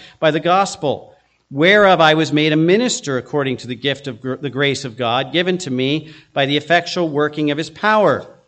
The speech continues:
They knew about the grace of God in the Old Testament. They did not know about the church. They knew that God's grace would extend beyond just Israel.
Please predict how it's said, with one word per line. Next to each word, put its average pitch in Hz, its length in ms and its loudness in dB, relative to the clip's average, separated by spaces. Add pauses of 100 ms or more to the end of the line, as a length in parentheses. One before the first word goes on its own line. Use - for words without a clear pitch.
(480)
They 175 200 6
knew 196 340 6
about 160 320 4
the 143 80 -4
grace 123 480 -2
of 110 160 -8
God 131 380 2
in 160 120 -2
the 147 120 2
Old 147 200 -2
Testament. 185 540 -2 (280)
They 160 120 0
did 170 160 0
not 202 340 2
know 143 160 2
about 160 280 4
the 175 60 -4
church. 196 580 -2 (420)
They 185 220 6
knew 208 320 6
that 196 180 4
God's 185 280 4
grace 185 340 2
would 180 100 0
extend 170 480 -2
beyond 175 400 2
just 180 300 0
Israel. 196 720 0